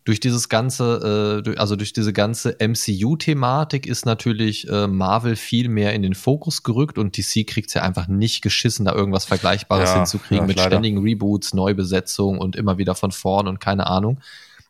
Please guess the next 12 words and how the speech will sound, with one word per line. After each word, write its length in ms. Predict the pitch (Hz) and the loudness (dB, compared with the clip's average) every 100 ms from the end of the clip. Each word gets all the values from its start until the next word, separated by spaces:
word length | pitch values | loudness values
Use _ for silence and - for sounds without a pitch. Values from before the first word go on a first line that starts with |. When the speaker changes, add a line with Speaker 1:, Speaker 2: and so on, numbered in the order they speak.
| - | -6
Speaker 1:
Das 140 | 90 | -4
ist 140 | 92 | 0
ja 80 | 110 | 0
leider 340 | 90 87 104 104 | 2 2 2 0
irgendwie 200 | 101 95 | -2 -2
von 180 | 95 | -2
Anfang 340 | 92 98 95 95 | -2 -2 -2 -2
an 140 | 104 | -2
irgendwie 300 | - 98 98 | 0 0 0
ein 40 | 95 | -2
totaler 360 | 95 - 98 | -4 0 0
Rohrkrepierer. 880 | 90 92 104 - - - 90 82 110 | 0 0 0 -2 -8 -4 -4 0 -2